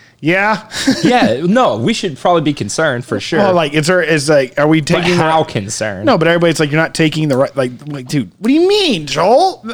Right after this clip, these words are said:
Speaker 1: How concerned? Like, we should all be very serious about this.
Speaker 2: No, I know, but I'm saying I'm, uh, I'm gonna keep washing my hands a lot. I'm gonna keep trying not to be, like,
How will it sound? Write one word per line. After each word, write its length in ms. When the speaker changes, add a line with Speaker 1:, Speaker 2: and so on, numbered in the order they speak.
Speaker 1:
How 300
concerned? 840
Like, 140
we 120
should 160
all 160
be 120
very 320
serious 400
about 260
this. 140
Speaker 2:
No, 160
I 120
know, 120
but 120
I'm 80
saying 320
I'm, 160
uh, 120
I'm 80
gonna 120
keep 200
washing 300
my 100
hands 280
a 40
lot. 280
I'm 80
gonna 100
keep 240
trying 260
not 180
to 80
be, 140
like, 280